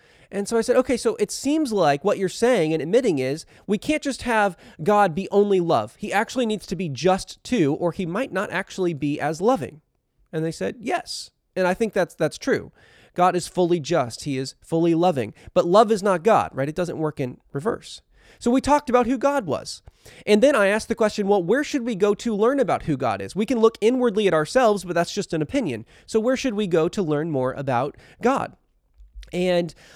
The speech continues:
uh, I think someone said, "Well, what about the Bible?" And I said, "Yes, I think that's a great answer. In fact, it's probably the only way we're going to learn about who God is, is to listen when he tells us about who he is. There are certain things we can learn about God from nature,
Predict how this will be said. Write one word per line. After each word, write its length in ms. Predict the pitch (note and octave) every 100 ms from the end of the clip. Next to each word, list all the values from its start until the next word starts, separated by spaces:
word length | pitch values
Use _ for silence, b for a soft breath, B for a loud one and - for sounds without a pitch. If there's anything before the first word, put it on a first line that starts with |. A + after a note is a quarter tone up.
| B
uh, 60 | D#3
I 100 | D#3
think 200 | A3 A3
someone 420 | - G#3 C4+ D#3
said, 340 | - D3 E3 D3+
"Well, 280 | D#3 E3 -
what 220 | D#3 D#3+
about 240 | D#3 D3
the 60 | D#3
Bible?" 300 | G#3+ C#4+ F3+
And 80 | C#3+
I 40 |
said, 200 | - F3
"Yes, 220 | E4+ -
I 80 | D3+
think 180 | F3 E3+
that's 160 | F#3
a 60 | G3
great 260 | D#3+ B3+ -
answer. 320 | A2+ - B2+
In 120 | D#3
fact, 340 | G#3+ F3 E3+ - B
it's 140 | F#3 -
probably 380 | D4 D4+ B3+
the 220 | G#3 F#3+ -
only 340 | A#3 C#4 C4+
way 260 | F#3 A3 D#3+
we're 140 | F#3+
going 220 | F#3 G#3
to 120 | -
learn 240 | D#3+ G#3+ A3+
about 240 | E3+ D#3+
who 140 | G#3 F#3
God 200 | E3+ F#3+
is, 200 | F3 -
is 120 | F#3
to 200 | G3+ E3 B B _
listen 440 | F#3 G3 C4 F#3+ E3+
when 120 | F3
he 120 | F3+
tells 360 | - C#4+ D4 D#3
us 220 | A2 -
about 300 | C#3 B2 -
who 320 | - G#2 E2+ b b
he 220 | D3+ A#2+
is. 320 | A#2 - - _ _ _ _ _
There 200 | D#3 D3+
are 60 | F#3+
certain 260 | G#3+ F3+
things 220 | F#3 F3 D#3+
we 80 |
can 120 | F3 D#3+
learn 160 | D3
about 220 | D#3 E3
God 180 | D3+ C#3
from 160 | - F#3
nature, 380 | B2+ - A#2+